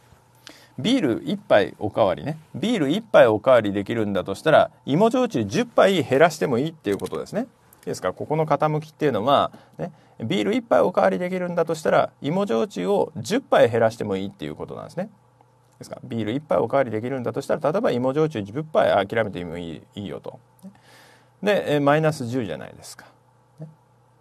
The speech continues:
で、限界代替率っていうのはプラスで表現しますね。マイナスを取って、まあ、マイナスを掛け算してプラスで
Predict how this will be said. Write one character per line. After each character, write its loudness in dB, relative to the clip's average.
で、 2
限 4
界 6
代 6
替 4
率 -2
っ -16
て -4
い 2
う 4
の 0
は -
プ -4
ラ 4
ス -6
で -2
表 -2
現 -4
し -12
ま 0
す -8
ね。 0
マ 2
イ -2
ナ 0
ス -4
を 0
取 -2
っ -14
て、 -2
ま -2
あ、 -2
マ 2
イ 0
ナ -2
ス -8
を -2
掛 -4
け -2
算 -4
し -16
て -2
プ -6
ラ 2
ス -12
で -6